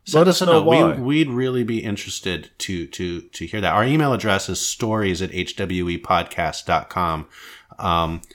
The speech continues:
Speaker 1: shoot us a note. We'd be really interested to hear what you have to say about that or what your company does. And, and if, if it is a policy that you promote, why?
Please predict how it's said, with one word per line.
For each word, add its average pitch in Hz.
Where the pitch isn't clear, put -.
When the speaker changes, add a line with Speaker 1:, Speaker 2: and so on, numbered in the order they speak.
Speaker 1:
shoot 170
us 185
a 196
note. 196
We'd 113
be 131
really 123
interested 117
to 110
hear 117
what 107
you 110
have 117
to -
say 123
about 104
that 98
or 95
what 104
your 110
company 104
does. 90
And, 104
and 107
if, -
if 131
it 120
is 165
a 170
policy 95
that 85
you 90
promote, 95
why? 101